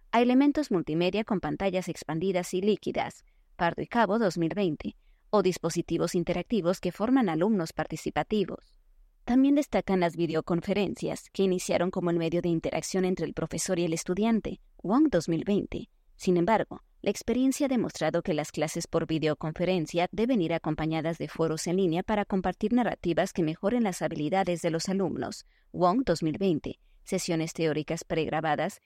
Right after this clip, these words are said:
y mentorías sincrónicas para fortalecer la educación teórica, Carrillo y Flores, dos mil veinte. En virtud de que los videos largos, sin recursos adicionales,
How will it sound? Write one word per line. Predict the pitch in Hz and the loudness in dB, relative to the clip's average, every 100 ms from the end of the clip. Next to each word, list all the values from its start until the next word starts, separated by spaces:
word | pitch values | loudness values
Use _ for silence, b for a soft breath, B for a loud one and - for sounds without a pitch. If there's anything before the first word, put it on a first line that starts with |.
| _ | _
y | - 214 | 0 4
mentorías | 190 190 220 262 277 | 4 2 0 0 0
sincrónicas | 170 151 196 208 156 - - | -2 -2 0 0 0 -2 -2
para | 220 214 | -2 -2
fortalecer | 208 196 196 190 233 | -2 -4 -4 -4 0
la | 247 | 0
educación | 226 160 143 156 156 | 0 -4 -8 -6 -4
teórica, | 175 180 190 - - - _ _ _ | 0 2 2 0 -8 -10 _ _ _
Carrillo | 240 262 262 | 0 2 0
y | 254 | 0
Flores, | 202 170 - - - | 4 2 2 -10 -4
dos | 175 160 | -2 0
mil | 165 | 0
veinte. | 202 185 - - _ _ _ - _ | 0 -2 -2 -10 _ _ _ -20 _
En | 196 | 4
virtud | 185 160 - 202 | 4 2 -2 0
de | 175 | 0
que | 180 | -2
los | 151 156 | -4 -4
videos | 156 165 156 151 | -2 0 0 0
largos, | 175 196 170 - - - _ | 0 2 0 -4 -12 -18 _
sin | - 214 | -2 0
recursos | 196 - 240 269 - | 2 0 -2 -2 -2
adicionales, | 202 175 170 190 170 - - | -2 -2 0 2 0 -2 -12